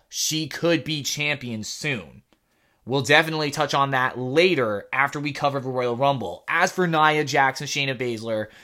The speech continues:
this isn't so much a projection as it is. Okay, it's not so much a prediction. It is a projection because I'm going to speak it. I wanna speak it into the truth. I wanna project it and make it so W W E possibly just says, "Hey,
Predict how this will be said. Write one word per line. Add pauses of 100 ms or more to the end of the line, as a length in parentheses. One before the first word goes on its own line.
(540)
this
isn't (100)
so
much
a
projection (120)
as
it
is. (600)
Okay,
it's
not
so
much
a
prediction.
It
is
a
projection
because (120)
I'm
going
to
speak
it.
I
wanna
speak
it
into
the
truth.
I
wanna
project
it
and
make
it
so
W
W
E
possibly
just
says,
"Hey,